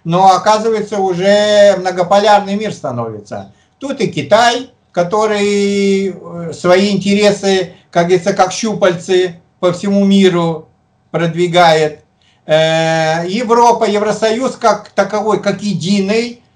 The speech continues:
э, по некоторым вопросам он выступает против Соединённых Штатов, кстати. И задумываются, возможно, с-, выстраивание своих отношений с Китаем,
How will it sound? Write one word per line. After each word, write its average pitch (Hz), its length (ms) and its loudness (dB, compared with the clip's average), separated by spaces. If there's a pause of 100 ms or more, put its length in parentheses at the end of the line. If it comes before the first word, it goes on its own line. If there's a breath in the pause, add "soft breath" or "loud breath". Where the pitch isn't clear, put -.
(200)
э, 156 160 -2
по 175 120 0
некоторым 208 520 -2
вопросам 196 560 0
он 190 100 -6
выступает 202 680 0
против 196 500 0
Соединённых 214 480 -6
Штатов, 294 520 -2 (220)
кстати. 120 640 -4 (460)
И 190 160 -2
задумываются, 226 960 0
возможно, 214 760 -2 (240 loud breath)
с-, 190 460 -18
выстраивание 208 960 0
своих 202 460 -2
отношений 190 640 -4
с - 120 -16
Китаем, 190 840 -4